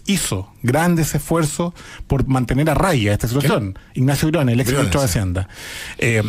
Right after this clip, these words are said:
Speaker 1: no solamente en la relación con el, con el Parlamento, que es lo más visible, sino también en la administración, dentro de la administración. Y te pongo un ejemplo concreto. Se prohibió contratar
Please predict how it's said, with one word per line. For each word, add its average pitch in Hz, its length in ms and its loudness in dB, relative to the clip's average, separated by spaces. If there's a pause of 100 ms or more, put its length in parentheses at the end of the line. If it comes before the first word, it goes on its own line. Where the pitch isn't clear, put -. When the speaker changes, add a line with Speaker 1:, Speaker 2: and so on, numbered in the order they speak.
(100)
Speaker 1:
no 180 220 2
solamente 202 400 2
en 185 60 2
la 170 60 2
relación 156 340 2
con 165 160 2
el, 131 480 2
con 120 180 2
el 107 180 2
Parlamento, 120 600 2
que 156 80 -2
es 147 80 2
lo 139 240 0
más 127 220 2
visible, 151 480 2
sino 151 240 2
también 151 280 2
en 190 120 2
la 175 60 4
administración, 151 840 2
dentro 220 280 2
de 190 40 -4
la 190 60 4
administración. 143 380 2
Y 135 120 2
te 139 100 2
pongo 160 160 2
un 160 60 4
ejemplo 151 300 2
concreto. 117 420 0 (280)
Se - 160 2
prohibió 143 420 2
contratar 143 680 0